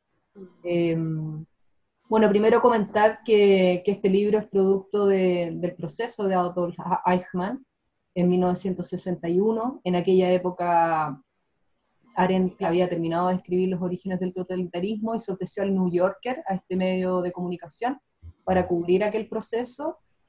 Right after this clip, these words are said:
Fue motivada principalmente por este afán de, de comprensión, de tener que comprender lo que, lo que había ocurrido con el, con el genocidio perpetrado por, por los nazis,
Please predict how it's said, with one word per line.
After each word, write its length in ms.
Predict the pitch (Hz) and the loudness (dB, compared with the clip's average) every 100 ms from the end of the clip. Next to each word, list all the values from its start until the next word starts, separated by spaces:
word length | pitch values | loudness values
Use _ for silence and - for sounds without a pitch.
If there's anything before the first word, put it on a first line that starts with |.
| _ | _
Fue 480 | 202 202 196 190 190 | 0 2 4 4 2
motivada 840 | 185 185 185 190 190 190 190 185 | 2 2 4 6 8 8 8 6
principalmente 720 | 190 190 - 185 185 190 196 | 4 0 0 0 0 0 -4
por 100 | 196 | -4
este 380 | 185 - - 185 | -6 -6 -2 2
afán 420 | 180 185 - 196 | 2 2 0 -2
de, 480 | 196 196 185 180 165 170 | 2 2 2 0 -2 -4
de 120 | 175 | -2
comprensión, 800 | 185 180 180 165 - 190 240 - | 0 -2 -4 -8 -4 -2 -2 -6
de 180 | 175 180 | -4 -4
tener 280 | 180 180 185 | -2 -2 -2
que 120 | 190 | -2
comprender 540 | 190 185 165 170 196 220 | -4 -4 -4 -4 -2 -2
lo 160 | 190 | -2
que, 340 | 170 170 165 165 | -4 -6 -6 -4
lo 120 | 175 | -4
que 80 | 175 | 0
había 200 | 180 185 | 2 2
ocurrido 520 | 180 165 196 226 185 | 0 -2 -2 0 0
con 120 | 175 | -2
el, 200 | 170 170 _ | -8 -10 _
con 140 | - 175 | -12 -10
el 80 | 160 | -8
genocidio 640 | 175 165 151 - 185 185 | -8 -8 -8 -2 0 0
perpetrado 580 | 180 - 175 175 180 180 | -2 -10 -10 -2 -2 0
por, 140 | 175 170 165 | -2 -6 -6
por 120 | 170 | -6
los 120 | 160 | -4
nazis, 460 | 170 175 - 233 | -2 -2 -4 -10